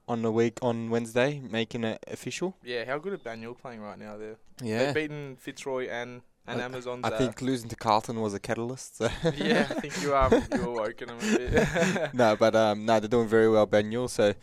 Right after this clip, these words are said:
Speaker 1: um, shame they didn't have that formal season, but so be it.
Speaker 2: Well, yeah, they, they did pretty much not hand over the title, but they hand over th-, ha-, ha-, handed over the opportunity to win the title to
Speaker 1: Mm-hmm.
Speaker 2: Fitzroy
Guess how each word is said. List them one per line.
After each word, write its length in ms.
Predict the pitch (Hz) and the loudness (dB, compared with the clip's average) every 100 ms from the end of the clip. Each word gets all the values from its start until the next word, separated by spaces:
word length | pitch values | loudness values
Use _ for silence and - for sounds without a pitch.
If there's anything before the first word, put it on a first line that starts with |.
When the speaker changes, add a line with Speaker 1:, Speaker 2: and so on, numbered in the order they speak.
| - - - - 120 | -16 -20 -20 -8 0
Speaker 1:
um, 280 | 113 113 | 2 2
shame 300 | 113 127 117 | 6 6 8
they 200 | 113 113 | 8 6
didn't 220 | 101 117 101 | 6 0 2
have 180 | 120 | 2
that 160 | 101 - | 2 -2
formal 340 | - 117 113 107 | 0 0 0 0
season, 460 | 131 143 170 180 | 0 0 -2 -2
but 260 | 131 123 - _ _ _ - | 2 2 0 _ _ _ -12
so 200 | - 120 | -6 -2
be 140 | 139 | 0
it. 180 | 180 - - _ _ | -2 -4 -12 _ _
Speaker 2:
Well, 140 | 123 120 | 0 0
yeah, 180 | 131 160 | 2 0
they, 280 | 131 123 113 | 0 -2 -4
they 180 | 113 113 | -6 -4
did 300 | 120 117 - - | -4 -6 -8 -18
pretty 180 | 123 | -14
much 420 | 123 117 - - - | -8 -10 -10 -16 -10
not 260 | 131 117 - | -8 -8 -8
hand 300 | 120 113 117 | -10 -8 -6
over 220 | 117 107 | -6 -8
the 80 | 107 | -10
title, 340 | - 113 123 | -6 -6 -6
but 220 | 110 107 | -8 -6
they 160 | 104 101 | -6 -6
hand 240 | 110 107 | -8 -8
over 320 | 107 104 104 | -8 -8 -10
th-, 40 | 95 - - - | -12 -20 -20 -8
ha-, 120 | 117 113 | -8 -8
ha-, 200 | 131 - - 135 | -12 -12 -16 -8
handed 320 | 139 143 120 | -6 -4 0
over 240 | 120 120 113 | 0 0 -4
the 160 | 104 - | -6 -8
opportunity 720 | 127 131 - - 139 139 120 | -10 -10 -10 -8 -6 -6 -8
to 160 | - 117 | -10 -8
win 160 | 139 | -4
the 80 | 147 | -4
title 380 | - 110 104 143 | -2 0 0 -2
to 60 | 151 | -4
Speaker 1:
Mm-hmm. 160 | 139 160 | -4 -4
Speaker 2:
Fitzroy 400 | 156 131 160 | -4 -2 -2